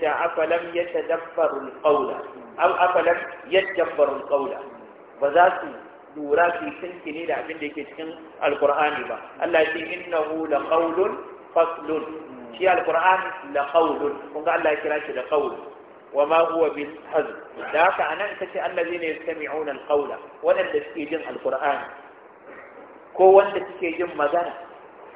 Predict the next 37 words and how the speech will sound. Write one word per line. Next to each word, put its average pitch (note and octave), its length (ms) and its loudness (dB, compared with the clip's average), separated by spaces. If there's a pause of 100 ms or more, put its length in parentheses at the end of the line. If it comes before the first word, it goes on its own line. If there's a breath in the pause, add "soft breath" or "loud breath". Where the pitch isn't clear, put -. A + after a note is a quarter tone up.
(100)
In F#3 140 0
ka G#3+ 120 8
fassara G3+ 380 6
da F#3 100 4
magana F3 360 4
ya E3+ 140 6
haɗa F#3 260 0
da D#3+ 80 2
Alƙur'ani D#3 800 2
da C#3+ 80 0 (100)
Sunna F#3+ 380 -2 (420)
da D#3+ 100 4
kuma G#3 280 4
hatta F#3+ 580 2
maganganun C#3+ 420 -2
mutane. C#3+ 380 -6 (1400)
In F#3 360 -2
an F#3 200 2
zo G3 120 2
ana G3 320 2
magana F3 440 2
suna F3+ 300 -2
ɗaukan G#3 540 0
magana E3 480 -2
mai C#3+ 240 -6
kyau, G3 180 2 (120)
in - 120 -12
an F3+ 140 -10
yi F3+ 80 -8
mara E3+ 180 0
kyau D3+ 240 -8
suna C#3+ 200 -6
barin D#3+ 280 -2
da - 80 -4 (540)
ba D#3 240 2
sa C#3 180 -2
ɗauka. A#2 240 -8